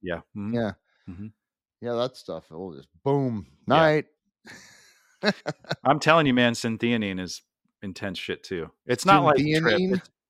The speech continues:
Speaker 1: yeah, it just, it's like a, it's a natural, you know, uh, calming of the mind and body to get
Speaker 2: Hmm.
Speaker 1: prepared for sleep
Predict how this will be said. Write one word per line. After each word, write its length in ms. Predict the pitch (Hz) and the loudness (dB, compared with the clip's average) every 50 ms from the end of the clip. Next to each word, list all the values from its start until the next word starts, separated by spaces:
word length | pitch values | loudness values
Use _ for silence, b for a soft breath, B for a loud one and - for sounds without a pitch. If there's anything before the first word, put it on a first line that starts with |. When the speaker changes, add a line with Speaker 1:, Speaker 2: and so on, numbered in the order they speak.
| _ _ _ | _ _ _
Speaker 1:
yeah, 200 | 123 123 120 120 | 0 2 4 4
it 80 | 117 117 | 2 0
just, 260 | - 160 143 - - | -2 -4 -4 -4 -6
it's 280 | 156 143 - - - - | -6 -6 -6 -6 -2 2
like 220 | 180 175 156 - | 2 2 2 4
a, 80 | 151 131 120 | 4 4 4
it's 140 | 113 - - | 2 -2 -6
a 40 | 175 | -4
natural, 760 | 139 107 104 110 113 - - 120 113 110 104 101 95 92 - b b b b b b b b b b b _ | 0 2 2 2 2 0 -4 -6 -4 -2 0 -2 -2 -4 -8 b b b b b b b b b b b _
you 100 | - 98 | -10 -6
know, 280 | 92 90 85 85 78 71 _ _ _ _ _ _ _ _ _ _ _ _ _ _ _ _ | -6 -6 -6 -8 -10 -14 _ _ _ _ _ _ _ _ _ _ _ _ _ _ _ _
uh, 260 | 98 90 87 85 85 - _ _ _ - | -4 -2 -2 -2 -4 -8 _ _ _ -14
calming 460 | - - 104 104 101 101 98 95 95 | -4 0 0 0 0 -2 -6 -6 -8
of 120 | 87 82 90 | -10 -10 -10
the 40 | 90 | -10
mind 300 | 87 87 90 90 90 87 | -10 -8 -8 -8 -10 -10
and 140 | 82 82 76 | -10 -10 -8
body 440 | 82 85 85 85 85 82 80 80 - _ _ | -6 -6 -6 -6 -6 -8 -10 -10 -14 _ _
to 80 | - - | -18 -16
get 200 | 73 - 80 - | -12 -12 -10 -8
Speaker 2:
Hmm. 160 | 139 131 110 98 | -6 -6 -6 -6
Speaker 1:
prepared 240 | 92 85 80 78 - | -8 -10 -12 -14 -14
for 120 | - 82 | -16 -14
sleep 340 | - - - 80 80 78 | -14 -12 -12 -12 -12 -12